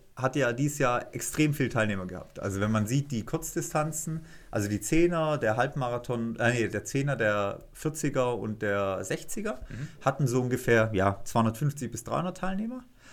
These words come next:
Speaker 1: Aber der Einundzwanziger hatte halt tausendzweihundert Teilnehmer.
Speaker 2: Ja.
Speaker 1: Drei Starterfelder. Also da war wohl richtig viel los dieses Mal. Und es ist ganz cool, dass die Veranstaltung doch so einen Anspr-, so einen Zuspruch da auch findet.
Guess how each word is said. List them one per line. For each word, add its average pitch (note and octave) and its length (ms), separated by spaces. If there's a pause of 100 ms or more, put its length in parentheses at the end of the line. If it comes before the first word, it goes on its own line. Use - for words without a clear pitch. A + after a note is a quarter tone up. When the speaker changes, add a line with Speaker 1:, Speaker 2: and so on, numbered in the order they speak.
(180)
Speaker 1:
Aber A2 240
der A2 320
Einundzwanziger B2 840
hatte A2 200
halt G2+ 260
tausendzweihundert A2 840
Teilnehmer. - 460
Speaker 2:
Ja. G#2 140 (160)
Speaker 1:
Drei A#2+ 180
Starterfelder. A#2 760 (300)
Also G2 160
da A2 160
war A2+ 140
wohl A2 160
richtig C#3+ 360
viel F#2 180
los F#2+ 200
dieses G#2+ 340
Mal. D#3 280 (240)
Und - 100
es A#2 100
ist - 40
ganz D#3 160 (100)
cool, F3 140
dass A#2+ 160
die A#2 80
Veranstaltung A#2+ 500
doch B2+ 120
so - 120
einen A#2 100
Anspr-, - 380
so A2 120
einen A2+ 200
Zuspruch - 440
da F2 100
auch F2 100
findet. - 400